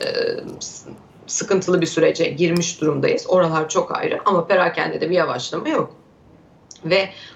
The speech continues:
bu da, e, ve non-tradables kısmında, yani hizmet kalemlerinde de bir yavaşlama,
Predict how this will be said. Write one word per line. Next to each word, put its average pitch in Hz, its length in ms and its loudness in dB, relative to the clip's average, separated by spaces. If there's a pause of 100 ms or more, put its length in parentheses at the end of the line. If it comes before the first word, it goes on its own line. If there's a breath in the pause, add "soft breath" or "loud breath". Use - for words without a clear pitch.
(140)
bu 220 120 4
da, - 200 2 (420 loud breath)
e, 175 80 4 (440)
ve 254 120 6
non-tradables 220 840 0 (280)
kısmında, 147 560 -2
yani 139 220 0
hizmet 151 380 -2
kalemlerinde 214 560 4
de 349 100 -6
bir 277 40 0
yavaşlama, - 680 -2